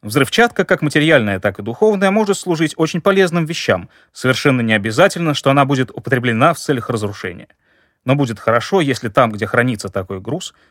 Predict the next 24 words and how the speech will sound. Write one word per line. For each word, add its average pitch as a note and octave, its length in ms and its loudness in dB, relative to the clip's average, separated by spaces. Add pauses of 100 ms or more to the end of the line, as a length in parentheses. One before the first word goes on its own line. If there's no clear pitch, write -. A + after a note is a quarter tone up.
(140)
будет A3+ 240 -6
ясно G#3 260 0
сказано: C3 500 0
«Здесь A#2+ 380 -2
лежит A2 340 -4
динамит». G#2 460 -6 (1900)
Так D#3+ 240 -2
что D#3 520 -8
будьте, A2+ 580 -6
высокочтимая G#2 800 -4
подруга, F3 520 -2
премного A2 480 -2
благодарны G2 680 0
за E2 180 -14
то, F3 380 -4
что - 180 -6
я B2+ 160 2
держу A#2+ 340 -4
вас B2+ 300 0
от A2 140 -4
себя F#2 280 -6
немного F#2+ 460 -8
на F2 120 -8
расстоянии. D2 800 -12